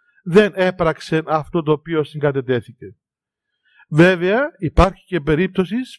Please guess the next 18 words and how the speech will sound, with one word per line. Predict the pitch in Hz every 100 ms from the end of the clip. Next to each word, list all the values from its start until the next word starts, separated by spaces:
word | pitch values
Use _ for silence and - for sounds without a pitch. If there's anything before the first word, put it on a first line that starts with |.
| _
με | 180
ένα | 170
με-, | 151 147
πολύ | 131 151 180
μεγάλο | 170 165 156
ενδεχόμενο, | 135 131 165 214 294 330 _ _ _ _ _
να | 180 185
είναι | 180
όλα | 202 202 180 151 135 131 _ _ _ _ _ _
εύκολα | 185 180 185 285 330 339 _
και | - 339
να | 330
το |
διαπράξεις. | 311 330 247 170 - - - _ _ _ _ _ _ _
Οπότε, | 175 170 220 254 - 190 277 _ _ _ _ _ _ _ _ _ _ _ _ _ _ _ _ _
αυτό | 165 165 254
το | 233
πράγμα, | 202 220 233 226 226 214